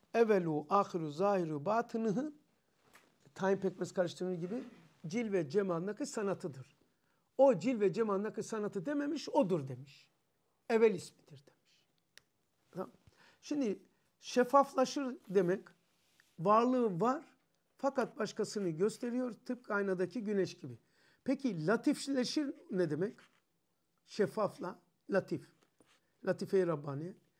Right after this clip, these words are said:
Kendini kaybedip başka şey olmuş veya kendi benliği, varlığı var fakat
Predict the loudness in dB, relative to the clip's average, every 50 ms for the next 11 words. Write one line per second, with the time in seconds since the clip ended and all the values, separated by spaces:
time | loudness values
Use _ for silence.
0 | _ _ _ _ _ _ _ -8 -2 0 0 2 2 2 2 2 0 0 -2 -4
1 | -2 -2 0 0 -2 -4 -4 -6 -12 _ _ _ -2 0 2 2 0 0 -2 -2
2 | -2 0 0 2 2 2 0 -2 -6 -10 -16 -20 -20 -20 -20 _ _ _ _ _
3 | _ _ _ _ 0 2 2 2 2 0 -2 -6 -10 _ _ _ _ _ _ _
4 | -8 -4 -2 0 0 0 0 2 2 4 4 2 0 -2 -2 -6 -6 0 2 4
5 | 4 4 4 2 0 -2 -2 0 2 2 2 2 -2 -6 -6 -6 -4 -4 -4 -6
6 | -6 -8 -10